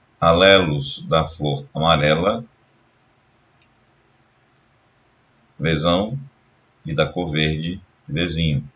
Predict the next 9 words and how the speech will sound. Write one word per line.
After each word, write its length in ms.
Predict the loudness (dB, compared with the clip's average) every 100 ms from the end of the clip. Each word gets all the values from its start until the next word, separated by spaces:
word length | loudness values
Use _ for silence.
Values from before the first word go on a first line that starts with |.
| _ _ _ _ _ -4
Alelos 680 | 2 4 4 4 -4 -8 -16 _ _ _ _ _ _
da 140 | -6
semente 500 | -4 -2 -2 -2 -2
lisa 440 | -4 -2 -2 -4 -4
e 60 |
da 120 | -2 -2
semente 400 | -2 -4 -4 -6
rugosa 540 | -4 -2 0 0 -2
aqui 420 | -6 -6 -6 -6